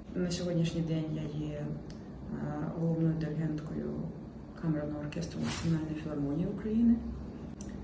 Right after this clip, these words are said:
І все моє життя пов'язане з моєю професією. Я не можу відділити життя від професії. Я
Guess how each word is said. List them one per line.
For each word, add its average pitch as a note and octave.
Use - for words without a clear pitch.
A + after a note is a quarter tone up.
І F3
все G#3+
моє G#3
життя F3
пов'язане E3
з D#3
моєю D3
професією. -
Я E3
не E3+
можу E3+
відділити D#3
життя -
від F3+
професії. F3
Я D#3